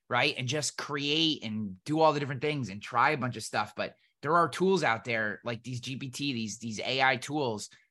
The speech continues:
Um, there's one I found the other day that I was looking at that could create, you know, off of, you know, about ten minutes worth of work, you could get five hundred different ad,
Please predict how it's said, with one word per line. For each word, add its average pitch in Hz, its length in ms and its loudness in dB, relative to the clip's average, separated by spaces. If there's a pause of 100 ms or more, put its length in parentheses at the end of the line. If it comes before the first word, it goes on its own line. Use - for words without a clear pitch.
(200)
Um, 113 480 2 (240)
there's 131 160 -4
one 156 160 4
I 156 80 4
found 151 320 4
the 151 80 4
other 143 120 0
day 147 180 4
that 147 80 4
I 143 60 6
was 131 120 -2
looking 147 280 -4
at 139 200 2
that 127 180 2 (320)
could 135 160 -4
create, 147 600 -2
you 151 100 -2
know, 127 220 2
off 143 320 6
of, 120 280 -2 (320)
you 147 120 -6
know, 131 60 -2
about 110 260 -2
ten 160 180 0
minutes 160 260 -2
worth 147 200 -2
of 135 80 -4
work, 135 320 0
you 123 100 -2
could 120 160 -4
get 113 180 0
five 139 320 4
hundred 139 280 -2
different 127 460 0 (440)
ad, 131 480 4